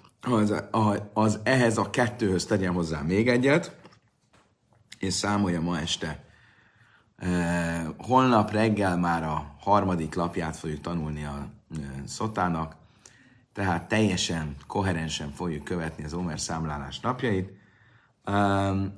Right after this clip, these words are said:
és majd a Szota vége felé fogunk belehúzni, és fogjuk behozni a lemaradásunkat, úgyhogy párhuzamosan a Szotával el fogjuk kezdeni a Gitin, a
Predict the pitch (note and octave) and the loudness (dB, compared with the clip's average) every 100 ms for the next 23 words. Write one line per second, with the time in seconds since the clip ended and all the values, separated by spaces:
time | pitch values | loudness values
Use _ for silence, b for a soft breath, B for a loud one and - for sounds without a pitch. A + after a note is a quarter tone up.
0 | - G#2 A2+ C3 D3+ B2 A2 G2+ - - | -6 -4 2 4 6 6 6 4 2 -8
1 | - A#2+ A2 F#2+ - - G#2 G#2 F2+ - | -8 -4 0 0 0 -2 0 2 0 -4
2 | E2 E2+ G#2 A2 B B B B - F#2 | -2 -2 -2 -4 B B B B -4 -2
3 | E2 F#2 F2 D#2+ D#2 E2 F#2+ G#2+ - - | 0 0 0 -2 -4 -2 -2 -4 -10 -20
4 | _ _ E2+ D#2+ D2+ - E2+ D2+ F2+ E2 | _ _ -6 -6 -6 -4 -4 -2 -4 -4
5 | D#2 C#2+ F2+ F2 D#2+ D2+ D2 - C2+ C#2 | -6 -4 -2 -2 -2 -4 -6 -8 -10 -8
6 | F#2 F#2 F2+ - C#2+ - F#2 E2+ D#2 D2 | -8 -6 -8 -8 -8 0 0 0 -4 -6
7 | C#2+ - E2+ C#2 - - C#2+ D2 F2+ - | -6 -6 -6 -6 -8 -8 -8 -6 -6 -4
8 | D#2+ - C#2+ C2 - D#2 C#2+ C#2+ D2 D2+ | -8 -10 -12 -12 -10 -8 -8 -8 -10 -10
9 | b b b b b - D2+ F#2 C#3+ A#2+ | b b b b b -14 -8 -2 -2 0
10 | F#2+ D2 - - b b b _ _ D#2 | 0 0 -6 -20 b b b _ _ -8
11 | C#2+ | -8